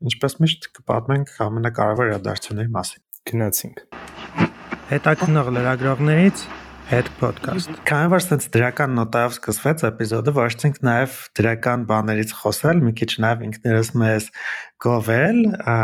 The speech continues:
Speaker 1: ու ասել, որ հետքը այս տարի ստացավ թվապատում մրցույթի մեջ երկու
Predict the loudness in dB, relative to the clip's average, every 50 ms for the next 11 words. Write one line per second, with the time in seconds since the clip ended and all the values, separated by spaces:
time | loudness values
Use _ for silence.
0 | 2 2 0 0 -2 -4 -6 -10 _ _ _ _ _ _ 4 4 6 6 6 6
1 | 6 6 4 4 2 2 2 2 0 -2 -2 0 2 2 2 0 -2 -4 -4 -2
2 | 0 2 2 2 0 0 -2 -2 -2 -2 -6 -8 -6 -2 0 2 4 4 2 2
3 | 0 -2 -4 -4 -4 -2 -2 0 0 2 2 4 4 4 4 2 -2 -12 -14 -14
4 | -14 -16 -18 _ _ -10 -8 -4 -2 -2 -2 -2 -2 -2 0 0 2 2 2 0
5 | -4 -8 -12 -6 -2 -2 -2 0 0 0 -2 -2 -2 -2 0 2 2 2 2 0
6 | -4 _ -8 -6 -6 -6 -6 -6 -6 -6 -6 -6 -6 0 2 4 6 6 4 4
7 | 0 -6 _ _ -2 0 2 4 4 4 4 4 2 2 0 0 0 2 2